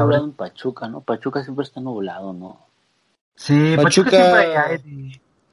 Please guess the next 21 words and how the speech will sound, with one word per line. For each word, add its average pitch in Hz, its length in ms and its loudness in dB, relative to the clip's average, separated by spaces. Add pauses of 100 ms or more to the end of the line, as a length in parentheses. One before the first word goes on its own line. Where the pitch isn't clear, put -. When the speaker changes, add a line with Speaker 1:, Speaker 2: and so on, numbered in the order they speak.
(340)
Speaker 2:
Sí, - 200 -4
los 190 240 4
de 180 60 4
ahí 226 280 2
están 214 320 -2
felices 202 360 -6
porque 117 260 2
siempre 151 280 -2
pueden 170 240 -4
usar 131 240 0
hoodie. 123 420 -2 (520)
Speaker 3:
Sí, 208 180 -2
güey, 180 160 2
yo, 170 100 0
Speaker 2:
Yo, 185 80 6
Speaker 3:
la 196 120 2
verdad, 139 360 -8
Speaker 2:
no, 220 120 -8
Speaker 3:
soy 165 100 -4
muy 160 160 -8
Speaker 2:
gustaría 120 40 0